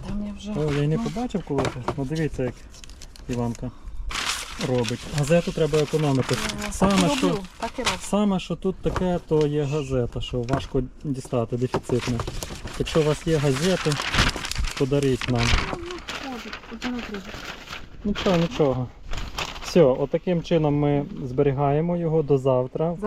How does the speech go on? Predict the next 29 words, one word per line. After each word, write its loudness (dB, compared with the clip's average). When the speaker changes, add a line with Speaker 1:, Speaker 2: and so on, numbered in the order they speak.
Speaker 1:
ми -4
Speaker 2:
прохолодному, 4
Speaker 1:
зважимо. 2
Speaker 2:
затіненому, 4
сухому 2
місці, 0
яке 0
не 0
душить -4
один 0
одного. -2
І -4
так 0
будемо 0
важити -2
по -4
два 0
кілограми 0
і 2
насипати. -2
Потім 2
будемо 4
знати, 0
що -4
в -6
кожному 2
ящичкові -2
є 0
скільки? 0